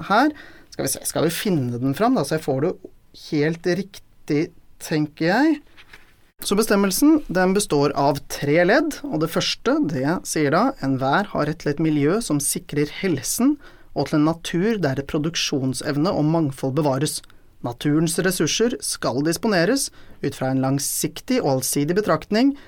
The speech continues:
som ivaretar denne rett også for etterslekten.» La, la oss bare dvele litt ved det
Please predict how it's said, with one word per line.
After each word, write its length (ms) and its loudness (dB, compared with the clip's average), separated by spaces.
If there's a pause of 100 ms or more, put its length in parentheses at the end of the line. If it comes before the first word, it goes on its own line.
som 260 2
ivaretar 640 2
denne 240 2
rett 360 -2
også 380 -2
for 300 -4
etterslekten.» 1120 -2 (1500)
La, 160 2
la 140 2
oss 100 0
bare 220 4
dvele 480 2
litt 320 -4
ved 320 0
det 160 4